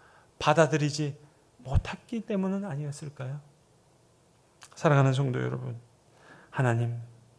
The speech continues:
이제 이듬해 새해, 새롭게 한 해가 시작되고 뉴문, 새롭게 달이 떠오르는 그 시간,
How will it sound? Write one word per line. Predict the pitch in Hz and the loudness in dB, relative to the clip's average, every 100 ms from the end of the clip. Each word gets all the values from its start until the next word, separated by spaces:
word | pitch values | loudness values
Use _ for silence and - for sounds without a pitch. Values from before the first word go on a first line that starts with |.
| _ - | _ -12
이제 | - - - | -10 -6 2
이듬해 | 170 160 139 123 | 8 8 8 4
새해, | 117 - 143 117 - - _ _ _ _ - - _ | 0 2 2 0 -4 -14 _ _ _ _ -20 -20 _
새롭게 | - 202 202 208 - 196 | -2 4 4 4 0 0
한 | 165 165 | 2 2
해가 | 156 151 | 2 -2
시작되고 | - 139 117 - 123 117 117 | -2 -6 -6 -6 -6 -4 0
뉴문, | 143 190 180 185 151 120 123 - - - - - | 6 10 10 10 8 2 -8 -18 -20 -20 -20 -6
새롭게 | - 214 233 - 226 | 2 6 6 4 4
달이 | 185 180 185 | 4 2 4
떠오르는 | 190 170 165 165 | 6 6 6 2
그 | 139 | 0
시간, | - 135 131 127 | -4 -6 -6 -8